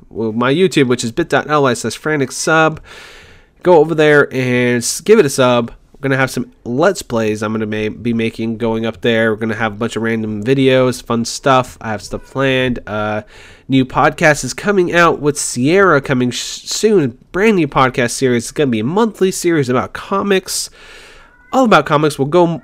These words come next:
over it more in detail when it happens. We had something planned this week, but it didn't work out. But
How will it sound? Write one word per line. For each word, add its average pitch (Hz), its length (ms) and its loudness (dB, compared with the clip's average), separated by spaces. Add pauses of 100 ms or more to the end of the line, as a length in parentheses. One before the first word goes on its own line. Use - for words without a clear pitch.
over 156 260 4
it 127 140 4
more 175 300 4
in 151 160 -2
detail 139 360 2
when 127 200 2
it 123 80 -4
happens. 165 760 -4 (800)
We 143 140 0
had 165 220 0
something 156 260 -2
planned 143 320 2
this 160 180 0
week, 151 220 0
but 110 80 -2
it 104 80 -2
didn't 110 180 -4
work - 220 -10
out. 175 320 0 (760)
But 147 300 2